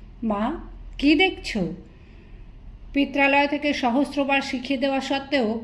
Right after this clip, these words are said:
এর উত্তর ভুলে গেছে লীলাবতী, অথবা লজ্জায় তার মুখ খুলছে না। চতুর্দিকে নানা শব্দে কান পাতা দায়। বিম্ববতী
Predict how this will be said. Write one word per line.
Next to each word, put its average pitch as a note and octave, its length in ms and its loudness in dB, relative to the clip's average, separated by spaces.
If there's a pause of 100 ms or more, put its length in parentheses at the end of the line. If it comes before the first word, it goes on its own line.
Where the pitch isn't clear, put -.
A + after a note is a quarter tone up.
(400)
এর C4 300 8
উত্তর B3 320 0
ভুলে G#3+ 340 2
গেছে G3+ 280 2
লীলাবতী, F3 640 0 (580)
অথবা C4 320 2
লজ্জায় C4 480 4
তার C#4 140 2
মুখ B3 300 0
খুলছে G3+ 400 -2
না। F3 200 0 (480)
চতুর্দিকে C4+ 640 2
নানা A#3+ 380 2
শব্দে A#3 380 -2
কান G#3 380 -2
পাতা G#3+ 240 -2
দায়। F3 280 -2 (840)
বিম্ববতী D4 960 4